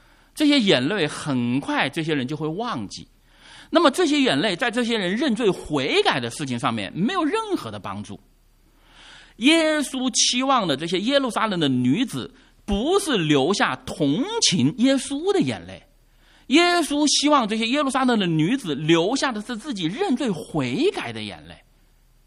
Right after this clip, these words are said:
或者是想到上帝以后对罪人愤怒的审判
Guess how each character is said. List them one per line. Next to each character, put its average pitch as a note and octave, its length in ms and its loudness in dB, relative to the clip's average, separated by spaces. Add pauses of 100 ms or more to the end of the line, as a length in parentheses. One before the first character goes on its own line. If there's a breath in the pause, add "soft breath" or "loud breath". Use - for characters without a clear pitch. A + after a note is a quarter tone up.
(520 soft breath)
或 D#4 200 4
者 A#3+ 80 2
是 A3 320 -2 (1080)
想 D#3+ 360 0
到 F#3+ 260 2 (180)
上 C#4+ 240 4
帝 B3 220 -2
以 E3 200 -6
后 A3 160 0
对 A3+ 140 -6
罪 C4+ 260 -4
人 F3+ 160 -4
愤 D#4 520 0
怒 G#3+ 120 -4
的 E3 80 -6
审 C3+ 260 -4
判 E3 220 -4